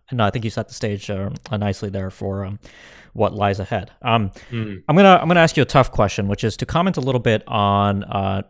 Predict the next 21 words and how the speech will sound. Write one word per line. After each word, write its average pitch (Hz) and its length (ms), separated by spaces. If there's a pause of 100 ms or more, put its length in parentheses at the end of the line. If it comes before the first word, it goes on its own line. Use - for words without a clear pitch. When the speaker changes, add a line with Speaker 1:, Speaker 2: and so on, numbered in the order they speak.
(240)
Speaker 1:
two 165 580
countries 98 520
in 98 180
one 104 160
go, 98 180
if 95 80
that's 95 220
possible. 104 840
Uh, 98 160
take - 220
your 95 60
time. 98 480
Um, 98 320
one 131 400
being 113 260
Vietnam, 104 720
which 120 180
has, 101 240
I 90 60
think, 95 320
uh, 95 300